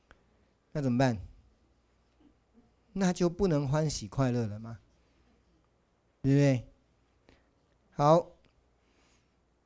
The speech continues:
那么信心的建立，除了这个真理理解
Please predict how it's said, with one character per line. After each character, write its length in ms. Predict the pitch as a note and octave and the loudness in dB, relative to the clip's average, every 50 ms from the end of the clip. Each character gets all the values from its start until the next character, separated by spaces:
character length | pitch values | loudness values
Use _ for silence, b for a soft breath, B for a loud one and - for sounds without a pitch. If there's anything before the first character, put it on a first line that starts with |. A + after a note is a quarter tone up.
| _ _ _ | _ _ _
那 100 | - G3+ | 2 4
么 100 | G3+ G3+ | 4 4
信 240 | F#3 - C4 A#3+ A3 | 4 4 4 4 4
心 240 | F#3+ - G3+ G#3 G#3 | 2 2 2 2 2
的 120 | G3 F3 | 2 2
建 260 | E3+ - F#3 F3 E3 | 2 2 0 0 2
立， 320 | E3 D#3+ D3 C3 A#2 A#2+ - _ _ _ | 2 2 2 0 -2 -4 -10 _ _ _
除 340 | - - - - C3+ C#3+ D3 | -20 -16 -6 -2 0 2 2
了 400 | D3 D3 C#3 C3 C3 B2+ - - _ _ _ _ _ _ _ _ _ _ _ _ _ _ _ _ _ _ _ _ _ _ _ | 4 4 4 2 0 -2 -6 -12 _ _ _ _ _ _ _ _ _ _ _ _ _ _ _ _ _ _ _ _ _ _ _
这 180 | - - D3 C3 | -4 -2 0 2
个 240 | C3+ B2+ A#2 A#2 | 2 0 0 -2
真 400 | A2 - - - F#3 G3 G#3 G3+ | -6 -8 -6 -2 -2 -2 0 -2
理 160 | F3 C#3+ A#2 G#2+ | -2 -4 -4 -4
理 260 | G2 G#2 G#2+ A#2 C#3 | -6 -6 -6 -6 -6
解 300 | C3 - A#2+ G#2 G2+ | -6 -8 -10 -12 -14